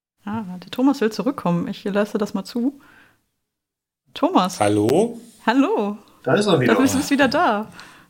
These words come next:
Speaker 2: Oh,
Speaker 1: Wir haben nur
Speaker 2: ey,
Speaker 1: langweiliges
Speaker 2: was ist
Speaker 1: Zeug
Speaker 2: pass-
Speaker 1: geredet.
Speaker 2: Was ist passiert?
Speaker 1: Nix, also du warst irgendwie weg und dann haben, äh,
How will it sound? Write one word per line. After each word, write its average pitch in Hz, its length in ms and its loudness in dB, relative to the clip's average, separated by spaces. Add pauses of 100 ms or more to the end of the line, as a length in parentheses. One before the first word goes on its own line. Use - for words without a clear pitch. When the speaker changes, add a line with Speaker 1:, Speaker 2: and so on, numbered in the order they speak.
(220)
Speaker 2:
Oh, - 100 2
Speaker 1:
Wir 214 60 6
haben 254 80 6
nur 320 100 4
Speaker 2:
ey, - 120 6
Speaker 1:
langweiliges 285 340 4
Speaker 2:
was - 60 0
ist - 60 0
Speaker 1:
Zeug 240 120 4
Speaker 2:
pass- - 140 2
Speaker 1:
geredet. 208 340 0 (760)
Speaker 2:
Was 143 220 2
ist 175 140 -4
passiert? 165 680 0
Speaker 1:
Nix, 233 400 0
also 202 200 2
du 214 100 -2
warst 233 160 2
irgendwie 254 260 2
weg 233 200 2
und 254 100 4
dann 240 160 2
haben, 240 220 2
äh, - 20 -6